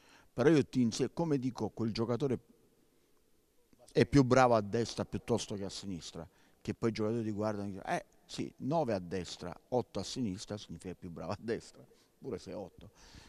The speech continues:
Così devono capire il giocatore su cui fare fallo o meno. Guarda, mi sta, stai dicendo tutte cose che purtroppo mi ritrovo con i migliori giocatori italiani. Cioè, noi abbiamo parlato, abbiamo iniziato dal pick, dal post basso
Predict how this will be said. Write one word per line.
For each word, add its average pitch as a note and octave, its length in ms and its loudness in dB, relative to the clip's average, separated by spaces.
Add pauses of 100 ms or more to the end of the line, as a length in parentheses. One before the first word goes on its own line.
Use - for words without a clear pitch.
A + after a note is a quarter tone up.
(540)
Così C3 260 2
devono D#3+ 240 4
capire B2+ 420 4
il G#2+ 160 2
giocatore G#2 560 -2
su F#2+ 160 -10
cui G2+ 140 -6
fare F#2 220 -2
fallo G2 260 -4
o F2 40 -4
meno. E2+ 420 -8 (280)
Guarda, B2 260 4
mi A2 120 2
sta, - 240 -4 (140)
stai - 240 -2
dicendo A#2+ 320 2
tutte D#3 340 -4
cose F#2+ 340 -2
che G#2+ 100 -8
purtroppo A#2+ 580 -2
mi G2+ 140 0
ritrovo B2+ 500 0 (180)
con G2 140 0
i F#2+ 40 4
migliori G2+ 320 6
giocatori G2+ 360 0
italiani. F#2+ 500 -2 (920)
Cioè, B2+ 140 4
noi D3+ 100 6
abbiamo C#3+ 240 6
parlato, A2+ 340 4
abbiamo G#2 220 0
iniziato A#2+ 380 2
dal F#2+ 180 2
pick, - 440 -2
dal G#2+ 400 6
post - 360 0
basso A2+ 720 0